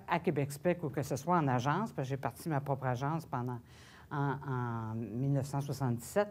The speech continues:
que j'ai gardée jusqu'à l'âge de, l'âge de quarante ans. Quarante ans, je me suis dit, « Il faudrait peut-être que je me trouve une job. » Tout ce temps-là que j'étais en agence et tout ce temps-là que j'étais dans le monde du spectacle, quand les billets se vendaient, c'était parce que l'artiste était bon.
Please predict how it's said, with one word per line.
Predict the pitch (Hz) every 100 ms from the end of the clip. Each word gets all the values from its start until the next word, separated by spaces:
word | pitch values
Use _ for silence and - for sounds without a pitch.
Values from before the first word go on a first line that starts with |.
| - - - - -
que | 147
j'ai | 139 123
gardée | 135 113 131 156
jusqu'à | 135 127 - 131
l'âge | 131 147
de, | 131 135 135
l'âge | 147 147 143
de | 139
quarante | 139 120 117 143
ans. | 151
Quarante | 147 123 113 139
ans, | 127
je | 131
me |
suis | 110 -
dit, « | 135
Il |
faudrait | 131 117
peut-être | 113 127
que | 123
je |
me | 113
trouve | 123 113
une | 104
job. » | 151 190 - - - - - -
Tout | - 240
ce | -
temps-là | 196 175 190
que |
j'étais | 160 147
en | 151 143
agence | 135 131 151 170 -
et |
tout | - 208
ce |
temps-là | - 156 151 156
que |
j'étais | 139 139 147
dans | 143
le | 139
monde | 143 139
du |
spectacle, | - 123 - 160 165 175 - - - - - - - - - 190
quand | 220
les | 254
billets | 190 151 156 170 180 190 185
se | - 147
vendaient, | 127 147 170 147 127 139 151 -
c'était | - 139 143 147
parce | 147 -
que | 143
l'artiste | 131 143 143 175 175 175
était | 131 - 135
bon. | 117 107